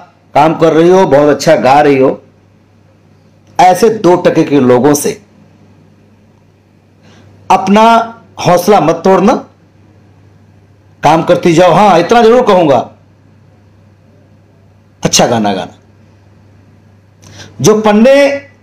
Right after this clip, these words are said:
लिखे जा चुके हैं उन्हें छोड़ दो, आगे के जो कोरे कागज हैं उस पे अच्छे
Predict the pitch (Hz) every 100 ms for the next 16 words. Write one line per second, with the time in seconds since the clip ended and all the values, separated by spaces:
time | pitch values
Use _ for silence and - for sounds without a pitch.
0 | _ _ _ _ _ _ _ _ _ _
1 | _ _ _ _ 139 156 208 208 294 285
2 | 240 220 214 214 214 233 214 190 190 185
3 | 214 208 170 170 165 170 180 190 175 180
4 | 156 - _ _ _ _ _ _ _ 185
5 | 208 233 180 160 151 180 170 - 190 -
6 | 180 - - 196 196 202